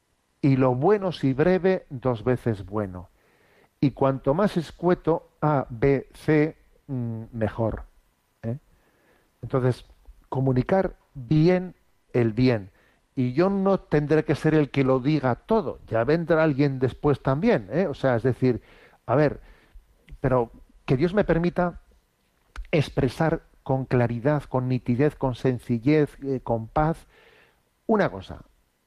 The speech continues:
dos, tres como mucho, repito, o sea, comunicar bien el bien. Octavo consejo. Dice, el humor, un arma poderosa.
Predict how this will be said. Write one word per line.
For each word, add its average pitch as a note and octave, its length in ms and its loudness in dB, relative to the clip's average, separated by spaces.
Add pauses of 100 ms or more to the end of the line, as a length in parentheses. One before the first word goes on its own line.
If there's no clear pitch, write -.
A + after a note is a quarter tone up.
dos, C3+ 560 -4 (320)
tres G#3 260 2
como B2 280 -2
mucho, A2 280 -6
repito, B2+ 400 0
o G2+ 60 -6
sea, G#2+ 240 0
comunicar C3+ 800 0 (100)
bien D#3+ 540 0 (360)
el A2+ 180 2
bien. G2 360 0 (2000)
Octavo D3+ 460 0
consejo. G2 520 -12 (2250)
Dice, G#2+ 600 -2 (1300)
el C3+ 200 2
humor, B2+ 440 0 (640)
un A#2 180 -4
arma A2+ 380 0
poderosa. G2+ 640 -2